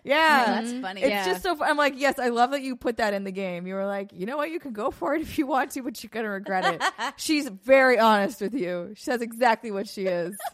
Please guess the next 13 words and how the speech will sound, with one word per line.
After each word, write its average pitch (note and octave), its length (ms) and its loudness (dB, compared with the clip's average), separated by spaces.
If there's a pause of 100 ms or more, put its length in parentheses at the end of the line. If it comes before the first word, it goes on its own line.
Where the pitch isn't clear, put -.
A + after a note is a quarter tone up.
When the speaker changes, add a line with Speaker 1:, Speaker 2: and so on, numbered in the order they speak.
(200)
Speaker 3:
Yep. G3 280 -8 (480)
Speaker 2:
Oh. D#4+ 500 -8
Speaker 3:
I B3 80 0
vividly D#4+ 480 -6
remember A3 680 -4
making G3 380 -10
a G3 40 -12
specific - 680 -16
save F3 460 -10
file D3 580 -12 (640)
right F#3+ 260 -6
before F#3 580 -6 (160)
that F3 380 -2